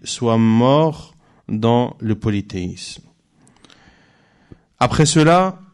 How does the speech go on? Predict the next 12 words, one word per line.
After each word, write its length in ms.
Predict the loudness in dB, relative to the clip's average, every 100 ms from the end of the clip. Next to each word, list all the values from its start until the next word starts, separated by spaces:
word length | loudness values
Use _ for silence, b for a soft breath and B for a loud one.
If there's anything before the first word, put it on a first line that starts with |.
| _
le 120 | -6 -4
prophète 360 | -2 0 0
sallallahu 540 | 0 0 2 2 2 2
alayhi 420 | 2 2 4 2
wa 140 | 2
sallam 520 | 0 2 4 4 2 2
a 120 | 2
juré 640 | 2 0 2 2 2 -2 -10 _
qu'il 300 | 0 2 2
demanderait 840 | 0 0 2 2 2 2 2 0 -4 _ _ _ _ b b b b 0
le 180 | 2
pardon 760 | 2 2 2 0 0 0 -2 -8